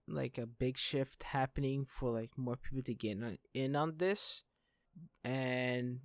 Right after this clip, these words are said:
you know, I'm just excited to see what, what'll happen, 'cause this will, this will be a bigger part of, like, the greater internet culture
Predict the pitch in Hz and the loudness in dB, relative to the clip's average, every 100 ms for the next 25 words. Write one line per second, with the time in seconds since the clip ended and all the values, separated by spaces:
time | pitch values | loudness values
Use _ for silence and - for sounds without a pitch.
0 | _ 139 143 123 113 117 127 - _ _ | _ -2 2 2 2 0 -4 -10 _ _
1 | _ _ - 131 165 165 156 - 175 175 | _ _ -8 0 2 2 2 8 10 10
2 | 165 - 170 160 151 - 143 143 139 156 | 8 6 6 6 4 4 4 6 8 8
3 | 151 - - 127 - _ _ _ _ _ | 6 4 -6 -8 -12 _ _ _ _ _
4 | _ - 131 139 143 151 135 - 139 143 | _ -2 0 0 0 -2 -2 -6 0 2
5 | 147 143 143 127 139 135 131 - 127 117 | 2 4 4 6 4 4 2 4 6 6
6 | - - 120 110 107 - 92 95 87 _ | 2 0 0 0 -2 -6 -4 -2 -4 _
7 | - _ _ _ _ _ _ _ _ - | -20 _ _ _ _ _ _ _ _ -4
8 | 117 123 127 131 127 - 135 - 117 110 | -2 0 2 4 4 2 -2 -2 -4 -4
9 | - 143 147 - 135 127 127 | -2 0 0 0 0 0 -2